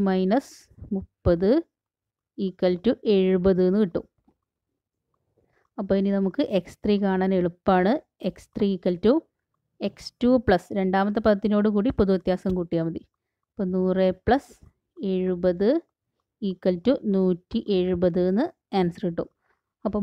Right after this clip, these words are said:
മൂന്ന് പദങ്ങൾ നമ്മൾ കണ്ടെത്തി, മുപ്പത്, നൂറ്, നൂറ്റി എഴുപത്. ഇനി സെക്കൻഡ് ക്വസ്റ്റ്യൻ,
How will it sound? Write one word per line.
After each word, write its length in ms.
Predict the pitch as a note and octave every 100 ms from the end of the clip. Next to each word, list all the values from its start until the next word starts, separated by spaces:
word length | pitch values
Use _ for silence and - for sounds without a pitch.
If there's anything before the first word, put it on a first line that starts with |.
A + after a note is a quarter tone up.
| F#3+
മൂന്ന് 200 | F#3+ G3+
പദങ്ങൾ 280 | G3+ F#3 F#3+ G3
നമ്മൾ 160 | F#3 F#3 F#3+
കണ്ടെത്തി, 440 | F3 F3 - A#3 - _ A3+
മുപ്പത്, 540 | F#3 - _ F#3+ F3+ G#3+ G4 _ _ _ _ - F#3
നൂറ്, 460 | F#3 F#3 F3+ F#3+ D#4 - _ _ - F#3+
നൂറ്റി 360 | F#3 F3+ G#3 - F3+
എഴുപത്. 420 | E3+ E3 D#3+ E3 E3 - - _ _ _ _ _ _ - E4
ഇനി 140 | F4+ - _
സെക്കൻഡ് 400 | A#3 A3 C4 C#4
ക്വസ്റ്റ്യൻ, 400 | A3+ - - G3